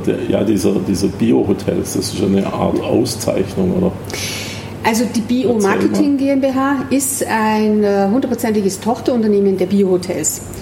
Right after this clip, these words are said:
Speaker 2: und wurde zweitausendsechzehn gegründet, äh, weil man hat das Marketing sozusagen in eine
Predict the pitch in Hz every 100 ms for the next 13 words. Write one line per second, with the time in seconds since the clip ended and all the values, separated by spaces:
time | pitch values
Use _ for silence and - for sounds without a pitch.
0 | - - - - - 196 202 208 220 220
1 | 214 208 214 180 208 - - 247 208 220
2 | 214 262 294 320 - - - - - 214
3 | 208 208 196 202 208 202 202 - - 190
4 | 180 185 170 185 247 226 226 220 208 208
5 | 208 202 202 196 190